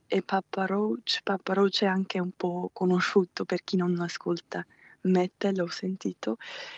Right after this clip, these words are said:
ehm, e sono proprio musicisti importanti della scena metal, rock, e, ehm, fanno anche dei shows molto, eh,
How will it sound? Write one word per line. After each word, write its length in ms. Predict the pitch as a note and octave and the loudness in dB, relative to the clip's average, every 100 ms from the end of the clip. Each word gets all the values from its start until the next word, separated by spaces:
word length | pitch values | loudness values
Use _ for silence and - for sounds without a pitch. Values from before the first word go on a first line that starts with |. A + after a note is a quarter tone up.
| - - - | -16 -18 -2
ehm, 540 | F3+ F3 E3+ E3 D#3+ D#3+ - _ | 2 2 2 -4 -6 -8 -10 _
e 340 | - E3 D#3+ E3 | -2 0 -2 -6
sono 360 | - E3+ E3 - - | -4 -4 -4 -10 0
proprio 340 | F3+ - F3+ | 0 4 4
musicisti 520 | F3+ A#3 - G#3 - | 4 2 2 2 8
importanti 640 | G3+ - G3 - F#3 F#3 G3 | 6 8 4 6 6 6 2
della 280 | F3+ F3 F3+ | 0 -2 0
scena 320 | - F3+ F3 | 0 0 0
metal, 520 | F3 F3+ F3+ F#3+ F#3 | 0 0 0 0 0
rock, 640 | F#3+ F3+ F3+ F3+ _ - - - - - - - | 0 -2 -2 -4 _ -14 -12 -14 -14 -16 -16 0
e, 160 | F3+ | 0
ehm, 600 | E3+ E3 E3 D#3+ D#3+ D#3+ - _ - _ _ _ | 0 -4 -6 -6 -6 -10 -14 _ -20 _ _ _
fanno 300 | - G3 F#3+ | 4 8 10
anche 320 | G3 G3+ G3+ | 10 8 6
dei 160 | F3+ F#3 | 8 8
shows 520 | - G3+ F#3+ F3+ - | 8 6 6 2 0
molto, 540 | F#3 F3+ - F#3 E3+ E3+ | 0 0 0 0 0 -2
eh, 360 | E3+ E3 E3+ | -2 -6 -8